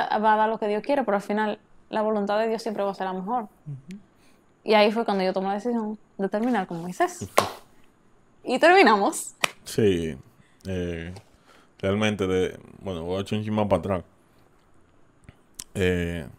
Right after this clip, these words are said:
Speaker 2: como ustedes pueden entender ya, debido a todo el contexto que le hemos dado, yo también estaba luchando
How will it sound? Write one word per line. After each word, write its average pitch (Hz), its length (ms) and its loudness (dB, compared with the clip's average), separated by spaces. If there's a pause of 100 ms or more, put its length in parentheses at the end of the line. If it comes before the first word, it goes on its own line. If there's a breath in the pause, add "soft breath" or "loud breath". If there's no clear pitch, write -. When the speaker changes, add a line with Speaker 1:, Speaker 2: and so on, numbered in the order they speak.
(880)
Speaker 2:
como 92 140 -6
ustedes 92 260 -2
pueden 101 400 -4
entender 101 520 -4
ya, 98 340 0
debido 90 340 -6
a 85 60 -12
todo 90 120 -2
el 92 60 -4
contexto 92 400 -4
que 95 60 2
le 92 60 0
hemos 98 240 -6
dado, 90 260 0 (760 soft breath)
yo 104 80 -8
también 120 240 4
estaba 113 140 6
luchando 101 340 0